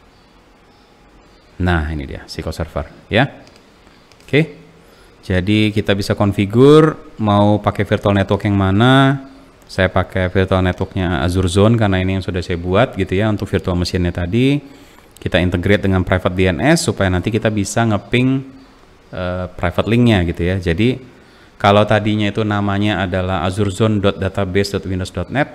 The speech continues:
maka sekarang ada di dalam private link dot database dot windows dot net. Oke, kita review. Kemudian sekarang kita create.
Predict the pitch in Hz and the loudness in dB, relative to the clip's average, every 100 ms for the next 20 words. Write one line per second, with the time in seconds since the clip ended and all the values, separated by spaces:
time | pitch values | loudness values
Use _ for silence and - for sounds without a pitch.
0 | 101 92 101 113 - - - - 92 110 | -8 -4 0 -2 -4 -14 -18 -6 -2 -2
1 | 110 104 95 90 87 85 95 104 107 98 | 0 -2 -2 -2 0 0 0 0 -2 0
2 | 90 95 - 98 104 90 82 85 85 80 | 0 -2 -4 -4 -4 -6 -6 -8 -6 -8
3 | 87 71 78 78 - 78 78 78 - _ | -8 -8 -8 -10 -10 -12 -10 -12 -14 _
4 | _ _ _ _ - - 160 160 - - | _ _ _ _ -16 -2 -2 -2 -16 -20
5 | - - _ - 98 87 95 95 - 147 | -20 -20 _ -12 -6 -2 -2 -2 2 4
6 | 175 190 185 - - - - - - - | 4 2 0 -8 -20 -20 -20 -20 -20 -20
7 | - - _ _ _ _ _ _ - - | -20 -20 _ _ _ _ _ _ -20 -20
8 | - _ _ _ _ _ _ - - - | -20 _ _ _ _ _ _ -20 -20 -20
9 | - 87 85 90 90 92 90 - - 87 | -8 -6 -2 -2 -2 -4 -4 -6 -8 -10
10 | - - 85 120 156 - | -10 -6 -2 0 0 -6